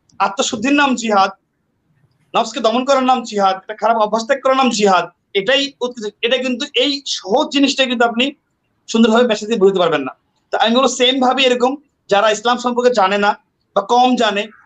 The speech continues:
বা ইসলাম বিদ্বেষ আছে, এক কথায় ইসলাম নিয়ে, মুসলমান নিয়ে চুলকানি আছে, এই মানুষগুলোকে, মানুষগুলো কিন্তু মৌলবাদী, মৌলবাদ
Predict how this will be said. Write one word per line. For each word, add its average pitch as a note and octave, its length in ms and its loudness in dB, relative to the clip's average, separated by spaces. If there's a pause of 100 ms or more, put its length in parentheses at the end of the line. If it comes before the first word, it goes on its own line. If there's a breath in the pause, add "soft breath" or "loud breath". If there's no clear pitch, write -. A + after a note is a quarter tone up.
বা G3+ 80 2
ইসলাম A3+ 380 -2
বিদ্বেষ A#3 400 -2
আছে, A3 300 -4 (520)
এক A3+ 180 -2
কথায় B3+ 260 0
ইসলাম B3 360 0
নিয়ে, A#3+ 360 2
মুসলমান A#3 440 -4
নিয়ে A#3+ 120 -2
চুলকানি D4 480 0
আছে, A3 300 0 (340)
এই C#4 160 0
মানুষগুলোকে, B3 760 0
মানুষগুলো A#3 340 2
কিন্তু A#3 180 -2
মৌলবাদী, G#3+ 720 2
মৌলবাদ G3+ 500 2